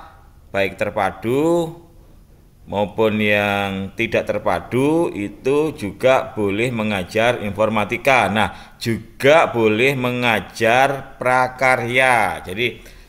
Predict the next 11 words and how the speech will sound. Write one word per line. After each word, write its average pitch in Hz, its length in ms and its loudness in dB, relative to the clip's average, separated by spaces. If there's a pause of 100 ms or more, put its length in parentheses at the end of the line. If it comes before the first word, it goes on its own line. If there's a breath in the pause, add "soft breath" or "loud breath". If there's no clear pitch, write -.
prakarya 110 640 -2
itu 113 640 -4
kalau 110 320 -2
nggak 98 400 -4
ada 98 160 -6
gurunya, 135 640 0
maka 110 560 0
boleh 95 400 -4
diajar 92 480 -6
oleh 95 240 -4
guru 104 480 -6